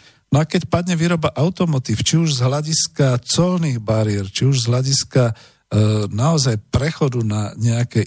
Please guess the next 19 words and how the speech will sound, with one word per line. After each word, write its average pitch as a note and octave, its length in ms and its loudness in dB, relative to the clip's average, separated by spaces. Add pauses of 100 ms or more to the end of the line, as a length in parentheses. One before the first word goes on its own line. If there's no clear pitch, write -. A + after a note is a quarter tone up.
(100)
iné A#2+ 400 2
typy A2+ 560 0 (160)
pohonu C#3 560 0
a G2 80 -6
všelijaké A#2+ 560 0
takéto B2+ 480 0
veci, B2 240 0 (320)
čo - 160 0
zostane D#3 480 2
so F2+ 160 -2
Slovenskom, F#2+ 640 0
keď G2+ 160 0
sme G2 160 0
si - 80 0
takto - 400 0
tuho G#2+ 240 2
vytvorili G2 560 -2
túto G#2 320 -2
monokultúru? G2 800 0